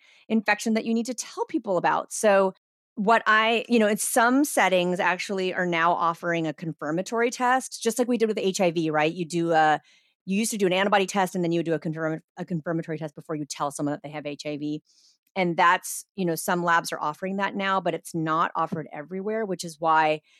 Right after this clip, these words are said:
people are not just wanting to, you know, include it in the standard battery of tests 'cause they don't want a lot of people walking around with the diagnosis that isn't correct.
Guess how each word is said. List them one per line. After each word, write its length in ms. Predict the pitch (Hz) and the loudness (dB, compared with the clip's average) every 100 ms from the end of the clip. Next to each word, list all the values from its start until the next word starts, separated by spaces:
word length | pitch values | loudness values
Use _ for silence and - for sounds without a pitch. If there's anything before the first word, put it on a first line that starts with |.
| _ _ _ _ _ - | _ _ _ _ _ -4
people 240 | 247 240 | 0 4
are 140 | 240 220 | 4 6
not 200 | 196 196 | 4 2
just 160 | 190 | -2
wanting 380 | 180 165 170 170 | 0 2 2 0
to, 460 | - 196 160 156 - _ | 2 4 4 2 -2 _
you 120 | 185 | -2
know, 180 | 160 151 151 _ _ _ _ - | -2 -2 -10 _ _ _ _ 2
include 360 | 220 190 240 202 | 2 4 4 4
it 100 | 190 | 2
in 100 | 170 | 2
the 60 | |
standard 420 | - 175 170 160 | 0 0 0 0
battery 320 | 156 156 160 151 | 0 0 2 0
of 80 | |
tests 380 | - 165 185 - | -2 -2 -2 -6
'cause 120 | - | -6
they 120 | - 180 | -2 0
don't 260 | 196 202 | 2 2
want 140 | 196 185 | 2 2
a 40 | |
lot 140 | 175 170 | 2 0
of 60 | |
people 260 | 175 170 160 | -2 -2 2
walking 400 | 151 165 175 160 | 2 2 0 -4
around 580 | 151 180 190 175 160 156 | -2 2 2 2 -2 -4
with 160 | 165 | -6
the 60 | 165 | 0
diagnosis 560 | 160 156 160 151 147 | 0 2 -2 -4 -8
that 160 | - - | -10 -6
isn't 400 | 170 151 151 165 | -6 -4 -6 -8
correct. 720 | - 135 160 - _ - - | -14 -4 -4 -4 _ -18 -18